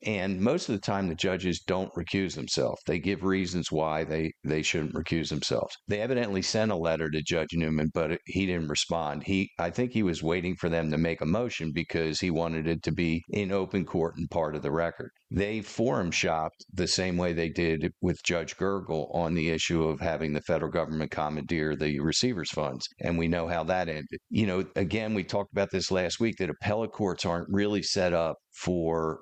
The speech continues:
evidentiary hearings and things like that. But the, the Supreme Court does have original jurisdiction in certain things. And this is an archaic motion called a writ of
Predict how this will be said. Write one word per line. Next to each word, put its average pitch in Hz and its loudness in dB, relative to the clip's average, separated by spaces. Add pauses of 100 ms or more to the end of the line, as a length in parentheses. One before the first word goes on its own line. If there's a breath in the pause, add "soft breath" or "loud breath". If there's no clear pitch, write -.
(120)
evidentiary 90 0
hearings 85 0
and 76 2
things 85 -2
like 78 -2
that. 76 0 (220)
But 101 -4
the, 87 -8 (240)
the 87 2
Supreme 110 -2
Court 98 -2
does 98 2 (280)
have 92 0
original 95 0
jurisdiction 87 0 (160)
in 98 0
certain 85 -2
things. 95 0
And 80 4
this 92 0
is 82 2
an 85 2
archaic 104 -2
motion 87 2
called 76 0
a 78 -2
writ 85 0
of 85 -2